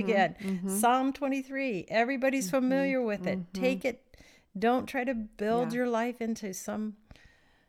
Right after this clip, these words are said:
Speaker 1: reading some hard things, you know. Go
Speaker 2: Yeah.
Speaker 1: to Matthew. He'll teach you how to pray. He
Speaker 2: Mm,
Speaker 1: teaches
Speaker 2: mm.
Speaker 1: you right there, and he says the Lord's Prayer.
Speaker 2: Yeah.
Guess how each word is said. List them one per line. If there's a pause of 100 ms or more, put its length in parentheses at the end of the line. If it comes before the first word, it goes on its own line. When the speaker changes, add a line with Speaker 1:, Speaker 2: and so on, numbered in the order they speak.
(580)
Speaker 1:
reading
some
hard (140)
things,
you
know. (480)
Go
Speaker 2:
Yeah.
Speaker 1:
to
Matthew.
He'll
teach
you
how
to
pray.
He
Speaker 2:
Mm, (180)
Speaker 1:
teaches
Speaker 2:
mm.
Speaker 1:
you
right
there,
and
he
says
the
Lord's
Prayer.
Speaker 2:
Yeah.